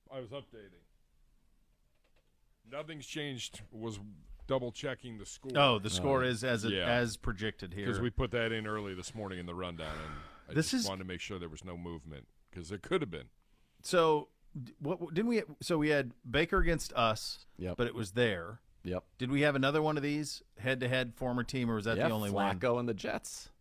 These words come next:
Speaker 2: Yeah,
Speaker 3: Flacco and the
Speaker 2: but that
Speaker 3: Ravens.
Speaker 2: a little bit removed, and that was covered. That was big time.
Speaker 3: Yeah.
Speaker 2: Um, this should be weird for Russ
Speaker 3: I think it's
Speaker 2: in
Speaker 3: gonna
Speaker 2: Seattle,
Speaker 3: be
Speaker 2: but I think it's gonna
Speaker 3: a
Speaker 2: be
Speaker 3: stomping.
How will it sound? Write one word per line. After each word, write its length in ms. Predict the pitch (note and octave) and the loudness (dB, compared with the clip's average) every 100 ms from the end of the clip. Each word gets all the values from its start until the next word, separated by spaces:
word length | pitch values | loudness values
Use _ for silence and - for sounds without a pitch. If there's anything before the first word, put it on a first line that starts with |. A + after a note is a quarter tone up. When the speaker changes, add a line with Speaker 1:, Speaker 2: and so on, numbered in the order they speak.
| _ _ | _ _
Speaker 2:
Yeah, 160 | D#3+ D#3 C#3 | 4 6 8
Speaker 3:
Flacco 40 | |
and 60 | C#3 | 6
the 40 | A#2+ | 6
Speaker 2:
but 40 | |
that 60 | C3+ | 2
Speaker 3:
Ravens. 220 | A3+ - | 0 -2
Speaker 2:
a 40 | B2+ | 2
little 220 | C#3 B2 | 4 4
bit 180 | A#2 - - | 0 -2 -4
removed, 540 | A2 B2+ B2+ A2+ G2+ | 2 4 4 4 0
and 80 | A2+ | -2
that 140 | A#2 | -2
was 100 | A2 | -4
covered. 420 | - A#2 G2+ G2+ | -4 -2 -2 -6
That 120 | G#2+ G2 | -6 -8
was 100 | F2+ | -4
big 200 | G#2 E2+ | -4 -4
time. 320 | G#2 F#2+ F2+ - - - - - - _ _ - | -4 -4 -8 -14 -20 -16 -10 -8 -10 _ _ -8
Speaker 3:
Yeah. 140 | F2 - - | -8 -8 2
Speaker 2:
Um, 640 | A#2 A#2+ A#2+ B2 A#2+ B2 - - - - - - | 6 6 6 4 2 -2 -8 -16 -18 -20 -20 -10
this 320 | B2 D#3+ - | -6 -4 -4
should 200 | - C4+ | -4 -4
be 120 | A#3 E3 | -2 -2
weird 460 | G2 G#2 C#3+ C3+ | -4 -2 -2 -2
for 140 | - G2 | -6 -6
Russ 520 | F#2+ F#2 F2 - - _ _ _ - | -4 -4 -6 -12 -14 _ _ _ -4
Speaker 3:
I 120 | G2 | -2
think 180 | F2+ E2 | -2 -4
it's 100 | F2+ | -4
Speaker 2:
in 80 | G#2+ | -2
Speaker 3:
gonna 100 | F#2 | 0
Speaker 2:
Seattle, 300 | A2+ G#2+ G#2 | 2 2 2
Speaker 3:
be 60 | G2+ | 0
Speaker 2:
but 60 | |
I 80 | A2+ | 0
think 180 | B2 G#2+ | 0 -4
it's 160 | F#2+ | -4
gonna 160 | - G2 | -4 -4
Speaker 3:
a 40 | |
Speaker 2:
be 120 | F#2 F#2 | -4 -2
Speaker 3:
stomping. 460 | G2 F2 E2+ E2 | -2 -2 -6 -10